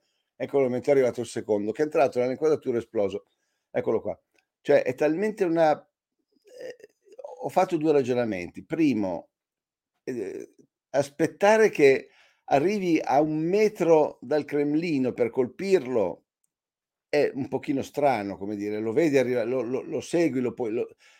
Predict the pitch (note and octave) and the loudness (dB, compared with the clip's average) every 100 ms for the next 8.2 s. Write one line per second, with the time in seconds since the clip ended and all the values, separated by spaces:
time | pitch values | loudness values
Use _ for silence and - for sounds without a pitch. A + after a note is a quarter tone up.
0 | - B2+ C3+ F#3 D#3+ C3+ C3+ B2+ A#2+ G#2+ | -8 -2 4 6 6 4 2 2 2 2
1 | G2 C3 - D#3 C#3 C#3+ E3+ E3 D#3 C#3 | -2 -4 0 4 4 6 4 4 2 8
2 | D3+ D#3+ C#3+ B2 G#2 A#2+ A2 A#2+ A#2 G#2+ | 8 8 6 4 0 -2 -2 -6 -8 -8
3 | A#2 A#2 G#2+ G#2 G#2 G2+ B2 A2 G2+ _ | -8 -6 -6 -4 -4 -4 -4 -4 -6 _
4 | _ _ _ _ _ - - - - B2 | _ _ _ _ _ 0 0 -2 -8 -6
5 | - E3+ D3+ D3 C#3+ F3 C#3 C#3 C#3+ D3 | 0 2 2 2 2 2 4 2 4 4
6 | B2+ A#2+ F2+ A#2+ - G2+ A2+ G#2 F#2+ G2+ | 2 0 -4 -10 -8 -4 0 0 -2 -6
7 | - G2 C#3 A#2 G3+ A2 - - F2+ - | -8 2 4 4 2 -2 -4 -4 -6 -6
8 | - | -20